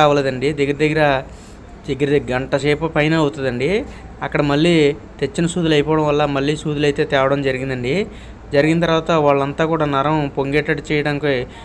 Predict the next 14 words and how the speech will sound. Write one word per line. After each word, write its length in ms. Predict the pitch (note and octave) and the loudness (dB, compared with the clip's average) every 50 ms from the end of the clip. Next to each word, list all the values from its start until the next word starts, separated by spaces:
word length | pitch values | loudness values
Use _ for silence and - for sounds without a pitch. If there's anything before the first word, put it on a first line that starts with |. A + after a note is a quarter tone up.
| - - - - - | -18 -18 -14 -4 0
చాలా 180 | C3 C3 C#3+ D3+ D3 | 2 4 4 2 2
ట్రై 140 | C#3+ D#3 D3 C#3+ | 2 0 2 2
చేశారండి, 380 | C#3 C3+ C#3+ B2+ B2 B2+ C3+ C3 C3 | 2 0 0 -4 -4 -2 -2 -2 -2
అయినా 160 | C3+ D3 D3 C#3 C3+ C3 | -2 -2 -2 -2 -2 -2
నరం 200 | B2 B2 C3 C#3+ C#3+ | -2 0 0 -2 -2
అయితే 120 | C#3+ D3+ C#3+ - C3+ | -2 -4 -4 -2 0
చాలాసేపు 420 | B2 C3+ C3+ C3+ - D3+ C3+ B2 B2 | 0 0 0 -2 -2 -6 -6 -4 -4
దొరకలేదండి. 560 | A#2+ A#2 A#2 C3+ C3 B2+ A#2+ A#2+ A2 B2 D3 F#3+ A3 - - - - - - - - - - | -4 -4 -2 -2 -2 -2 -4 -4 -4 -4 -2 -4 -4 -6 -12 -18 -20 -20 -18 -18 -14 -6 -2
వాళ్ళైతే 440 | B2 C3 C3+ C3+ C3+ C#3 C3+ E3+ E3 D#3 C#3+ C3+ C3+ - | 0 2 2 2 2 0 0 0 2 2 2 0 0 0
చాలా 200 | C3 C3 C#3 C#3+ C#3 C3+ A#2+ | 0 2 4 4 4 2 0
ఇబ్బంది 240 | A#2+ C#3 C#3+ D3 D3 D3+ | 0 -2 -2 0 0 -2
పడ్డారని 360 | C#3+ C#3 C#3+ C#3+ C#3+ D3 C#3 C#3+ | 2 2 2 2 2 -2 -2 -2
చెప్పాలండి. 480 | B2+ - - C3+ C3 B2+ B2 A#2+ B2+ D#3 G3+ A#3 A3+ - - - - - - - - - D3+ D3 | -2 0 0 0 0 0 0 -2 -2 -2 -2 -4 -6 -10 -16 -18 -18 -18 -18 -18 -14 -8 -4 -2
ఎందుకంటే 380 | D#3 D#3+ F3+ F3 E3 F3+ F#3 | 0 0 2 2 2 4 4